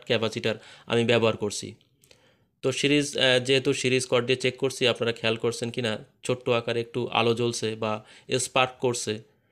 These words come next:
তখন, আহ, বোঝা গেছে যে, আহ, ক্যাপাসিটরটি ভালো আছে বা এর শক্তি আছে এখনও।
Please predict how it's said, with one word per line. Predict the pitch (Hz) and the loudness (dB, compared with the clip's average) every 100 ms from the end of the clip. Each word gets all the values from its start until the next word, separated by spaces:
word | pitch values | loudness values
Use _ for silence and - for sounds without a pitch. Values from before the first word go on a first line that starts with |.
| _ _ | _ _
তখন, | 123 - 117 113 | -6 -2 -2 -2
আহ, | 113 113 110 | -4 -6 -6
বোঝা | - 110 117 120 | -8 -4 0 0
গেছে | 117 117 104 | 0 -4 -2
যে, | 110 107 - - - - | -2 -4 -8 -20 -20 -12
আহ, | - | -8
ক্যাপাসিটরটি | 110 107 107 110 107 110 | -4 -2 -2 -6 -8 -8
ভালো | 104 107 110 | -8 -6 -4
আছে | 104 | -6
বা | 104 104 | -4 -4
এর | 104 | -4
শক্তি | - 107 110 | -8 -8 -8
আছে | 104 - | -10 -10
এখনও। | 113 113 | -14 -16